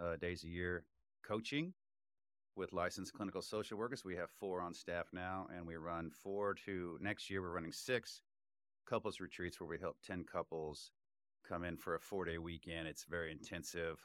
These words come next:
of, "Here's what you guys need to do, and let's get back together. And oh, by the way, now go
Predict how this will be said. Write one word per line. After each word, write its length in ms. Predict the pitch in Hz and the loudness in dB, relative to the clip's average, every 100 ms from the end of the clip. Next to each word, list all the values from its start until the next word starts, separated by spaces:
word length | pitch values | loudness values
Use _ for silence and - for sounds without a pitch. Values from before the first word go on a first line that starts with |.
| - | -2
of, 260 | 78 73 - | -2 -2 -4
"Here's 240 | 90 90 | -2 0
what 160 | 92 - | -2 -4
you 60 | 95 | 2
guys 260 | 104 98 | 4 4
need 140 | 104 98 | 2 -2
to 80 | |
do, 280 | 95 113 107 | 0 2 2
and 100 | 82 | 2
let's 140 | 80 - | -2 -4
get 160 | 98 | 0
back 180 | 95 95 | 2 2
together. 340 | 92 107 101 | 2 4 6
And 100 | 92 | 4
oh, 80 | 90 | 2
by 140 | 80 85 | 2 2
the 80 | |
way, 120 | 85 90 | 2 2
now 160 | 90 | 2
go 140 | 82 | 0